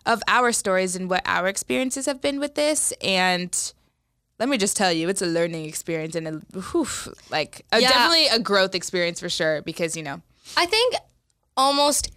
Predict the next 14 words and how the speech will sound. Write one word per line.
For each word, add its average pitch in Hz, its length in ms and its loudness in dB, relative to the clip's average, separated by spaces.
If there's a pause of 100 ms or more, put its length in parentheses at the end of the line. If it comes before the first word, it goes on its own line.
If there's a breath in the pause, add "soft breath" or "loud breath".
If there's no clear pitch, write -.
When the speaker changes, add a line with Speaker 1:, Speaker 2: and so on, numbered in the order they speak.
Speaker 2:
every 240 400 2
athlete 202 520 2
goes 190 320 2
through 220 220 0
this, 220 220 2
or 220 160 0 (320)
anyone 220 440 2
in 208 280 0
life 185 300 0
in 202 100 -2
general, 196 460 0
is 220 160 0
where 208 180 2
you're, 320 600 2